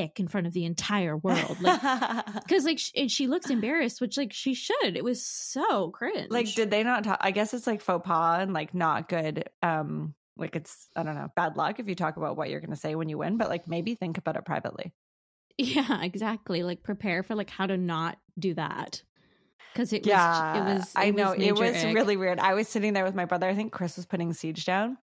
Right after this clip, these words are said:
Speaker 1: Yeah.
Speaker 2: And, which is so random. Why didn't I put Siege down? It's, like, Chris's Super Bowl day. But
Speaker 1: Yeah. <laughs>
Speaker 2: anyways,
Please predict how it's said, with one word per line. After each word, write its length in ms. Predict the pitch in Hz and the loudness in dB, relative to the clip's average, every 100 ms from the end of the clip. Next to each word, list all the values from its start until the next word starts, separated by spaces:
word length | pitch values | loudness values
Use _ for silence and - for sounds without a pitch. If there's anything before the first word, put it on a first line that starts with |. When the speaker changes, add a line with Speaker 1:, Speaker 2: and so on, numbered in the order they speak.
| - | -4
Speaker 1:
Yeah. 320 | 208 196 175 175 _ _ - - | -2 0 -2 -6 _ _ -20 -4
Speaker 2:
And, 300 | 196 190 175 - | 0 2 2 -2
which 180 | 170 170 | -4 -6
is 80 | |
so 180 | - 175 | -4 -2
random. 340 | 160 160 180 175 | -2 -2 -2 -2
Why 140 | 160 | -2
didn't 200 | 170 156 | -2 -4
I 80 | 156 | -6
put 180 | - - | -8 -10
Siege 200 | 151 - | -10 -6
down? 200 | 156 160 | -4 -4
It's, 180 | 156 | -6
like, 160 | 160 165 | -8 -8
Chris's 380 | - 160 - 160 | -8 -8 -8 -10
Super 200 | 165 - | -8 -8
Bowl 160 | - | -8
day. 200 | - - - | -8 -8 -8
But 160 | - - - | -10 -12 -8
Speaker 1:
Yeah. 200 | 214 214 269 | -4 -2 -2
<laughs> 40 | 226 | 0
Speaker 2:
anyways, 520 | 247 180 170 180 | 0 2 2 0